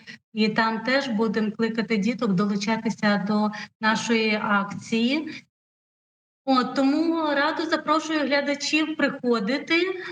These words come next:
і ознайомитись з програмкою на нашому сайті, вибрати собі саме ту цікаву виставу, яка їм буде до вподоби. Там будуть,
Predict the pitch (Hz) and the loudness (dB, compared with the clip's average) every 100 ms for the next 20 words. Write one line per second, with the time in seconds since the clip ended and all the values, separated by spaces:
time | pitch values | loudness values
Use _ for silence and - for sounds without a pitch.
0 | - 262 269 311 320 320 320 320 311 311 | -8 -2 0 2 0 0 2 2 2 2
1 | 247 269 302 311 320 320 285 - 294 269 | 0 0 2 2 0 -2 -6 -8 -4 0
2 | 277 262 269 262 254 247 240 277 302 302 | 2 0 -2 -2 0 0 0 0 0 -2
3 | 359 359 262 277 240 247 240 247 - 226 | -4 -4 -2 0 0 0 -2 -4 -4 -2
4 | 240 240 - - - - 247 240 247 247 | 0 -2 -4 -12 -14 -4 -2 0 -2 -2
5 | 233 233 233 - 262 247 226 240 247 - | -2 -2 -10 -6 0 2 2 -2 -4 -4
6 | 294 294 277 247 240 - 240 233 226 220 | 0 0 0 0 -2 0 0 2 0 -2
7 | 202 240 233 233 233 208 226 - 233 226 | -2 0 0 0 0 -2 -2 -4 -2 0
8 | 214 233 269 254 262 240 | 0 0 0 0 0 -2